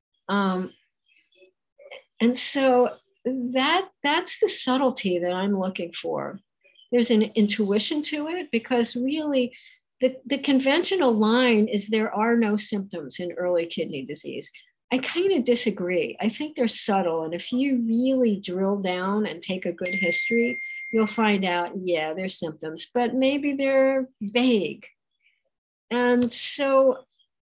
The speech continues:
you know, you can offset that. I mean, I, I spent part of today reading about mitochondrial dysfunction with kidney disease and, and some wonderful peptide remedies for it. And so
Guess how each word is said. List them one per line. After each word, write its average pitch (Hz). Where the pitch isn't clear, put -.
you 285
know, 269
you 262
can 262
offset 208
that. 156
I 190
mean, 202
I, 185
I 202
spent 220
part 208
of 196
today 226
reading 208
about 190
mitochondrial 190
dysfunction 190
with 185
kidney 190
disease 160
and, 202
and 208
some 196
wonderful 202
peptide 185
remedies 175
for 170
it. -
And 202
so 233